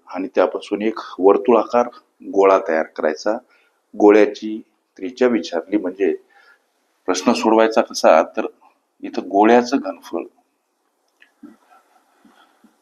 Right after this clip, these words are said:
गोळ्याचं घनफळ बराबर शंकूचं घनफळ. इथं काय करायचं, तर घनफळांची सूत्र लिहायची. आता गोळ्याचं घनफळ काढण्यासाठी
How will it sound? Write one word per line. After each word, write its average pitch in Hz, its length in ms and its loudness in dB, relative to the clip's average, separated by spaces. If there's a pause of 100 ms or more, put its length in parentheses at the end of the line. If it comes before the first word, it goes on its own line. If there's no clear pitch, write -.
(360)
गोळ्याचं 104 720 2 (440)
घनफळ - 540 -4 (200)
बराबर 85 460 2 (760)
शंकूचं 113 760 -2
घनफळ. - 440 -10 (1400)
इथं 95 180 -2
काय 104 240 2
करायचं, 92 420 -4
तर 120 180 -8
घनफळांची 123 1040 0
सूत्र 95 360 -4
लिहायची. 73 420 -8
आता 87 180 -2
गोळ्याचं 101 500 0
घनफळ 120 500 -4
काढण्यासाठी 80 640 -4